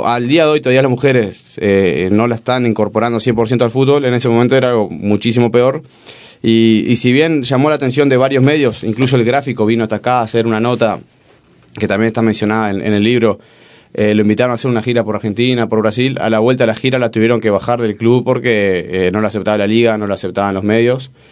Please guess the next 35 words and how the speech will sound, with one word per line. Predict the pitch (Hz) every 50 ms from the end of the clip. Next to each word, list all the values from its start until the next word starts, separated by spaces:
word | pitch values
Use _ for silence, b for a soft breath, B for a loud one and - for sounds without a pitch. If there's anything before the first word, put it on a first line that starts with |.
| b b b b
Y | - 98 101
bueno, | 110 113 110 104
lo | 92 92 95 101
de | 104 107
Claudina | 107 113 107 110 123 131 143 160 160 113
hoy | 101 147 151 143
por | 135 131 131
hoy | 147
ya | 143 - - 147 135
es | 143 135
hasta | 131 131 127
una | 127 123
leyenda, | 117 104 - - 143 139 120 104 92
porque | 104 104 - 104 -
al | - 110 117
no | 131 143
haber | 143 143 147 147 143 131 b b b b b b b -
datos | 104 101 120 - 107 - 113 104 95 - -
de, | - 67 98 98 95 95 92 87 85 78 50 - 78 87 80 80
eh, | - - -
oficiales | - 101 95 110 98 - 127 117 110 98 92
de | 95 95
los | 98 107
medios, | 107 104 101 95 90 85 - - -
al | 101 107
no | 117
haber | 127 131 123
datos | 127 131 131 127 127
en | 135 120
la | 117 117
liga, | 120 131 139 151 151 156 - b b b b b b -
ella | 135 127 147 139
dice | 147 135 143 139
que | 139 127
jugó, | 131 135 135 147 156 165 -